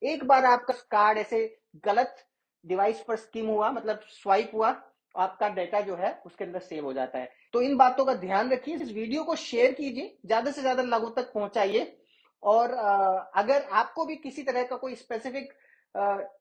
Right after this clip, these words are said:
जो crime है, cyber crime पता है, तो आपको video में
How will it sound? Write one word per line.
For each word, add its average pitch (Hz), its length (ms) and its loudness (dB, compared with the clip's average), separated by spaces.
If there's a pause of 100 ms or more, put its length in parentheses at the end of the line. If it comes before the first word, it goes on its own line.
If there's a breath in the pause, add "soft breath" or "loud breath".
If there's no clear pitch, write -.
(200)
जो 233 380 -2
crime 233 320 4
है, 226 60 0
cyber 220 280 -2
crime 226 280 0
पता 220 260 0
है, 226 260 4
तो 226 140 -6
आपको - 360 -4
video 214 300 0
में 220 280 -4